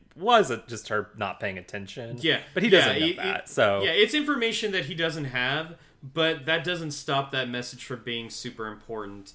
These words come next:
Speaker 1: Mm-hmm.
Speaker 2: Um, yeah, she's not, she's not outright trying to get hit by a car, but, um, she is kind of being despondent. And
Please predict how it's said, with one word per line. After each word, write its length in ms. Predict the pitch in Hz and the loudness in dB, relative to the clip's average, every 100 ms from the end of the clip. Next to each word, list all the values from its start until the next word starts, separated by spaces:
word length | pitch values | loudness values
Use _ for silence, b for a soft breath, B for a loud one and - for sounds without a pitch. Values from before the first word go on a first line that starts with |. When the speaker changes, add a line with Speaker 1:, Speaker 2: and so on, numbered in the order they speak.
| 101 | -12
Speaker 1:
Mm-hmm. 300 | 104 98 98 | -12 -10 -4
Speaker 2:
Um, 500 | 117 113 110 110 - b b b b b b _ _ _ _ - | -2 -2 -4 -14 -18 b b b b b b _ _ _ _ -4
yeah, 240 | 127 113 | -2 -2
she's 220 | - 165 | -4 -4
not, 220 | 156 147 - | -4 -4 -8
she's 180 | 123 143 | -12 -6
not 160 | 135 120 | -6 -4
outright 400 | 117 113 104 104 | -6 -6 -8 -10
trying 580 | - - 107 104 101 98 | -10 -6 -4 -4 -6 -12
to 120 | 107 | -14
get 160 | 98 98 | -12 -12
hit 220 | 101 - | -14 -14
by 180 | 92 92 | -14 -14
a 60 | |
car, 480 | - 98 92 90 90 - | -14 -14 -12 -12 -16 -16
but, 300 | 95 92 - | -16 -16 -14
um, 220 | 98 92 98 | -14 -14 -16
she 260 | - 113 | -10 -8
is 140 | 110 107 | -8 -10
kind 260 | - 107 | -10 -10
of 120 | 95 | -10
being 220 | 110 104 98 | -12 -12 -12
despondent. 760 | 95 - 98 95 92 90 92 - | -14 -14 -12 -14 -14 -18 -18 -12
And 240 | 120 120 | -10 -10